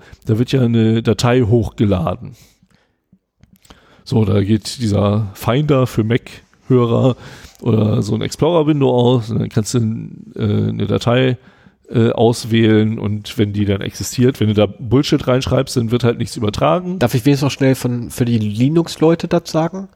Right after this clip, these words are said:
Speaker 1: Ja.
Speaker 2: Das ist dann der gnome File Selector.
Speaker 1: Wenn du gnome hast, ja.
Speaker 2: Wenn du gnome hast?
Speaker 1: Genau.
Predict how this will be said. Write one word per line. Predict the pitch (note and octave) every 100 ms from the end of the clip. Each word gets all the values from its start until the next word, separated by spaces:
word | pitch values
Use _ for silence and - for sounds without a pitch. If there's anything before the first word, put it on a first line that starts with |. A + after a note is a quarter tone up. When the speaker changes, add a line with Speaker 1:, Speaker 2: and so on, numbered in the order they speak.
| -
Speaker 1:
Ja. | A#2+
Speaker 2:
Das | B2
ist | -
dann | B2 A2+
der | G#2+
gnome | G#2+ A2+ B2
File | - A#2+ B2+
Selector. | D3+ - D#3+ D#3+ E3 E3 - -
Speaker 1:
Wenn | E3
du | B2
gnome | C#3 G#2+ G2
hast, | F#2+ -
ja. | G#2 - -
Speaker 2:
Wenn | G#2
du | B2
gnome | C3+ C#3 D3 C#3+
hast? | D#3+ - - -
Speaker 1:
Genau. | A#2 G#2+